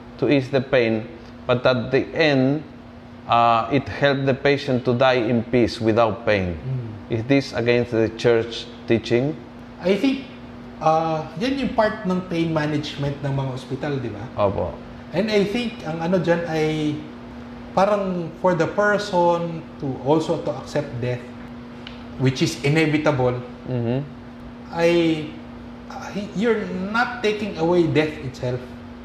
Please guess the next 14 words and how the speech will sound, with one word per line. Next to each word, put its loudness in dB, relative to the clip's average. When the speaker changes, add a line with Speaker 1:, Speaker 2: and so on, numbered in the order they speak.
Speaker 1:
Yes. -2
Speaker 2:
Di 0
ba? -2
Parang 2
it -6
becomes, 0
it -8
prepares 0
you 0
really 0
from, -2
for 0
death 0
na, -2